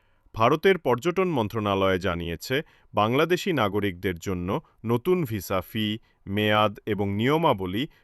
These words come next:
খুব শিগগিরই আনুষ্ঠানিকভাবে প্রকাশ করা হবে। এই সিদ্ধান্তের ফলে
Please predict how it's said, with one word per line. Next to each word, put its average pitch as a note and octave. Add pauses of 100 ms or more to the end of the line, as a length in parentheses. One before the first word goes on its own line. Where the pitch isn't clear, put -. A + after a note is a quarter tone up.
(100)
খুব C3+
শিগগিরই C#3+ (120)
আনুষ্ঠানিকভাবে B2
প্রকাশ F2+
করা D#2+
হবে। D#2+ (840)
এই D#3+
সিদ্ধান্তের G#2+
ফলে F2+